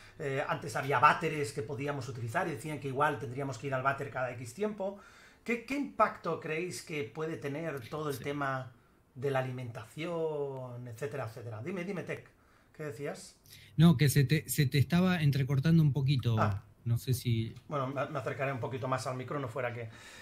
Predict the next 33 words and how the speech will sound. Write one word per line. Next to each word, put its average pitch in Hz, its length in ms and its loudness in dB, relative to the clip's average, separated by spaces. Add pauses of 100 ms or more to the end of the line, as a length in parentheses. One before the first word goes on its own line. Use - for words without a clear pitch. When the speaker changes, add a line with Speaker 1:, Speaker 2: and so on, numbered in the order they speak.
(200)
Speaker 1:
no, 190 160 6
pues 156 140 0
eso, 160 200 -2
que 139 120 -4
decía 147 280 0
que 156 100 -4
el, 135 120 -2
todo 190 220 2
lo 190 100 2
que 180 120 -4
es 170 100 -4
el 170 80 -6
tema 170 220 4
de 165 40 6
la 160 60 4
alimentación, 165 1000 0
Speaker 2:
Ahora 104 220 -6
sí. - 80 -16 (200)
Speaker 1:
no, 151 220 -8
no 175 200 -4
s-, - 320 -10 (140)
no 160 120 -12
s-, - 240 -14
no 170 100 -2
sabemos 156 480 0
qué 143 140 -4
impacto 139 560 -4
puede 143 180 0
tener. 135 300 -4
¿Qué, 190 220 -6 (300)
qué 208 100 2
impacto 214 520 0
creéis 208 680 -6